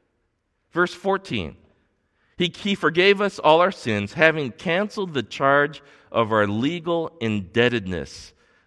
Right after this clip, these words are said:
which stood against us and condemned us. He has taken it away, nailing it to the cross. And having disarmed the powers and authorities, he made a public spectacle of them, triumphing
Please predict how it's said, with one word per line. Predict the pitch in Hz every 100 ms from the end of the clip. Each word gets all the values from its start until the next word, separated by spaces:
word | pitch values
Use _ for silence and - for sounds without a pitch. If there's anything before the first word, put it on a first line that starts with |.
| _
which | - 113
stood | - - 135 156
against | 156 110 87 131 127 -
us | 80 76 - - _ _
and | 92 98
condemned | - 107 92 113 120 90
us. | 67 - - _ _ _ _
He | 147
has | 135
taken | - 175 180 190 190
it | 170
away, | 147 131 135 101 92 - _
nailing | 98 113 139 185 180 123
it | 110 -
to | 113
the | 98
cross. | - 117 101 71 - - _ _ _
And | - 104
having | 107 131 127 107
disarmed | 104 131 - 147 156 151
the | 110
powers | - - 143 151 170 156
and | - 120
authorities, | 107 - 139 143 98 87 85 - _ _
he | 127
made | 123 117
a |
public | 95 - 190 170 185 -
spectacle | - _ 165 165 131 - 95
of | 87 73
them, | 82 82 80 - _ _
triumphing | - 123 131 139 143 - 92